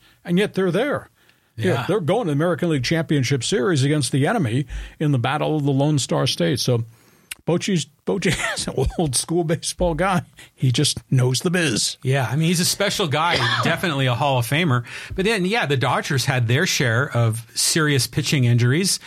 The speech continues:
Speaker 2: and they've circled the drain here. So th-, this is remarkable to me. Um,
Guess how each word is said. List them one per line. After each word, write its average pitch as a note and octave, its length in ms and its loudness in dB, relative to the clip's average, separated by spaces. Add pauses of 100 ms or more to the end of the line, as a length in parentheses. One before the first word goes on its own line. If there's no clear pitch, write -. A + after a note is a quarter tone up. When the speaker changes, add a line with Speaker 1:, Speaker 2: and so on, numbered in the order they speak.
(200)
Speaker 2:
and C#3+ 160 0
they've D3+ 320 0
circled D#3 500 0
the C#3 60 2
drain C3+ 360 2
here. G#2+ 220 0
So B2+ 340 0 (440)
th-, D3 160 0
this F#3 260 0
is A3+ 160 0
remarkable C3 580 0
to A#2 120 0
me. G2+ 260 0
Um, A#2 440 2